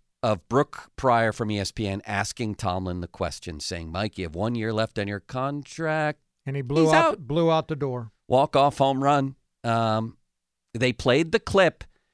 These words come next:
Speaker 1: and then it goes to the host of the show, then Jason McCourty, and then Kyle Brandt, who I just wanna give a standing ovation to for his reaction to the whole Tomlin phenomenon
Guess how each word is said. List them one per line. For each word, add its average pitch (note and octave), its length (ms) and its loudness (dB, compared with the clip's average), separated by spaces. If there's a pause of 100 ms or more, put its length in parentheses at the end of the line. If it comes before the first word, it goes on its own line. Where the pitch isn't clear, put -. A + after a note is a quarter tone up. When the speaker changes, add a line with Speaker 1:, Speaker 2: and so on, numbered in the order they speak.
(260)
Speaker 1:
and A#2 200 2
then C#3 160 4
it D#3+ 120 -4
goes C#3+ 320 2
to C3 120 -2
the G2+ 100 0
host C3 360 0
of D#3+ 80 -2
the - 60 -2
show, D#3+ 340 2
then A#2 260 0
Jason A#2 500 -2
McCourty, D3 580 0 (500)
and G#2+ 160 -4
then G#3+ 240 2
Kyle D3 420 4
Brandt, A2+ 420 2 (340)
who A2 420 0
I B2 140 2
just C3+ 200 -4
wanna B2 200 0
give G#2+ 140 0
a G2 60 -2
standing A#2 540 -2
ovation G2+ 640 -2
to E2+ 320 -8 (420)
for G#2 440 2
his B2 640 0
reaction G#2 720 0
to G#2+ 140 -4
the F2+ 120 -4
whole B2+ 300 0
Tomlin A#2+ 560 0
phenomenon G2 840 -2